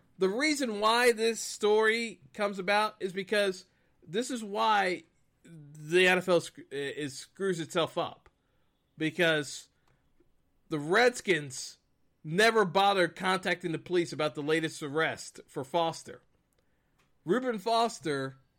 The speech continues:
when he was arrested, the only team that inquired about him were the Philadelphia Eagles.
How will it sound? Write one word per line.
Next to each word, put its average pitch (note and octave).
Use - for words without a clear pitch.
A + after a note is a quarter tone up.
when D#3
he G#3
was G3+
arrested, F3+
the E3+
only C4
team A#3+
that G#3+
inquired G#3
about C#3+
him D3+
were G#3
the G#3+
Philadelphia B3
Eagles. G#3+